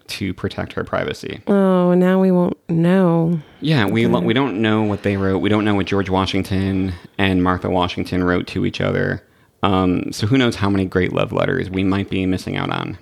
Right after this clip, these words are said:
Speaker 2: Yeah, but Maria Co-, Mariah Cosway, we have. We have those.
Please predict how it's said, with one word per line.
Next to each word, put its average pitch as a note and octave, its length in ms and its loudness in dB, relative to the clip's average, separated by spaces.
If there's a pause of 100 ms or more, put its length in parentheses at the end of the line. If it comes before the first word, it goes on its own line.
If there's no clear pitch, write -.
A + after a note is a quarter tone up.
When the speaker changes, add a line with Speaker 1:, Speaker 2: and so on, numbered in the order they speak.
Speaker 2:
Yeah, E3 340 0 (320)
but F3+ 140 2
Maria D#3 280 2
Co-, G#3 340 0
Mariah D#3 380 4
Cosway, - 800 -2
we F3+ 120 2
have. - 560 -4
We F3+ 100 2
have E3+ 160 2
those. - 420 -4